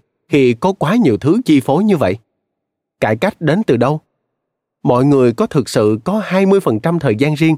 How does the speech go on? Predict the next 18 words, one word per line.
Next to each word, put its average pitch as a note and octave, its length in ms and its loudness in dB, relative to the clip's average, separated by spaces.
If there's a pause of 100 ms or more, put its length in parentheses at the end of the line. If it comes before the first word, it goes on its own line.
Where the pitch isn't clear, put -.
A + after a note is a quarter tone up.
(340)
để B2+ 200 0
làm B2+ 300 0
bất F#3 200 -4
cứ G#3 180 2
việc D3 200 0
gì A#2+ 240 2
họ G#2 180 0
muốn C3+ 220 0
không? F#3 200 -2 (1300)
Ngay F3+ 160 2
cả B2 140 -2
nhân E3 220 0
viên D3+ 220 2
của B2 80 2
chúng D3+ 200 -2
tôi, B2 200 0 (400)
các F#3+ 140 -2
Googler, B2+ 500 2